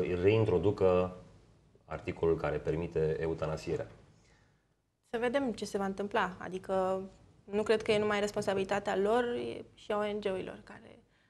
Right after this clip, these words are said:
Speaker 2: de fiecare dată când e câte un scandal cu câini, intervin, intervin. Și ce am observat este că atunci când a fost scandalul de la adăpostul de la Breasta, uh,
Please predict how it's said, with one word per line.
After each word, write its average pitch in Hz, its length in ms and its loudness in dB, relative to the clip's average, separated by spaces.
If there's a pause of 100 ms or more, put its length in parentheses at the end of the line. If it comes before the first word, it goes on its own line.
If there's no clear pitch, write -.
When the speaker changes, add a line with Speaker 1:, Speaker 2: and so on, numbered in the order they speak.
Speaker 2:
de 185 120 -2
fiecare 220 420 4
dată 202 320 2
când 190 240 -6
e 185 60 -8
câte 196 240 -10
un 190 60 -10
scandal 190 440 -8
cu 196 60 -12
câini, 220 420 -4
intervin, 196 480 -2
intervin. 190 520 -8 (280)
Și - 120 -20
ce - 80 -2
am 214 100 6
observat 214 580 0
este 220 280 0
că 220 140 0 (1120)
atunci 220 380 2
când 220 300 2 (240)
a 196 80 2
fost 226 220 4
scandalul 220 440 6
de 208 80 4
la 196 100 6
adăpostul 196 420 0
de 190 60 4
la 185 60 2
Breasta, 180 600 2 (600)
uh, 190 320 -6